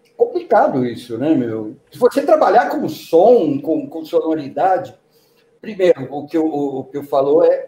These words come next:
fundamental, você tem que ter uma boa fonte sonora. Não adianta você tocar pra caralho guitarra se você tem uma guitarra Felpa ou um amplificador checkmate.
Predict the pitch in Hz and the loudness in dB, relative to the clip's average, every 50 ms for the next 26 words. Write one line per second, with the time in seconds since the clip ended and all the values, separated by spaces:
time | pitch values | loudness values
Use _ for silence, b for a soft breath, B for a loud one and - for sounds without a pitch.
0 | - _ - 170 160 151 156 170 196 214 226 - - 180 165 147 123 117 123 - | -14 _ -8 -6 -2 0 0 0 0 -2 -8 -2 0 2 2 4 2 0 -4 -10
1 | - 127 - _ 147 151 151 - _ - 175 185 202 202 - - - _ _ 127 | -12 -16 -10 _ -8 -8 -8 -10 _ -6 -6 -4 -4 -6 -6 -8 -14 _ _ -4
2 | 139 160 196 202 - - 202 202 202 - - 208 220 202 185 175 156 135 - - | 0 2 2 2 2 2 -2 -2 -2 -4 -6 -8 -6 -2 0 2 2 2 2 0
3 | - - - - _ _ _ - - _ _ _ _ _ _ - _ - 135 160 | -2 -6 -8 -10 _ _ _ -20 -20 _ _ _ _ _ _ -20 _ -2 2 2
4 | 180 196 196 190 - 180 196 226 233 233 208 190 - 196 190 - 175 175 170 160 | 4 4 4 4 4 4 4 4 4 2 0 0 -2 -4 -2 0 0 0 0 0
5 | 156 - 147 - - 151 131 131 135 147 165 170 160 - 98 117 117 - _ 160 | -2 -2 -4 -6 -4 -4 -4 -2 0 0 2 0 0 -2 -6 -10 -14 -8 _ 0
6 | 175 190 170 160 - - - 143 139 135 - 160 151 - 160 156 156 151 151 143 | 0 0 0 -2 -6 -8 -10 -12 -10 -6 -6 -6 -4 -4 -4 -2 -2 -2 -2 -4
7 | 147 143 131 - 135 131 135 127 - - 135 160 180 180 185 170 156 160 160 156 | -4 -8 -6 -4 -4 -4 -4 -6 -4 0 2 2 2 4 4 2 2 2 0 -4
8 | - - _ 180 170 160 165 156 156 175 175 - 226 226 196 185 160 143 - - | -8 -8 _ -4 0 0 0 -2 -2 -4 -6 -6 -8 -4 -2 -2 -2 -2 -4 -8
9 | - _ | -16 _